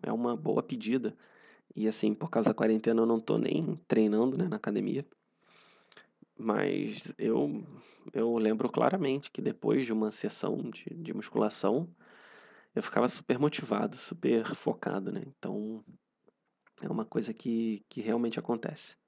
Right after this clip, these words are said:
É, existe essa possibilidade, né, nos tempos de hoje.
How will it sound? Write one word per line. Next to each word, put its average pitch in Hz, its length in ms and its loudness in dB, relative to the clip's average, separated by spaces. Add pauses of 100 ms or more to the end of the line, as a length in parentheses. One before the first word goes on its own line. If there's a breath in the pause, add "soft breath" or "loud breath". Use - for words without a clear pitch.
(220)
É, 208 600 -4 (520 soft breath)
existe 110 320 -2
essa 107 160 -2
possibilidade, 113 800 0
né, 101 140 -2
nos 101 220 -6
tempos 110 360 -2
de 113 100 -2
hoje. 107 340 0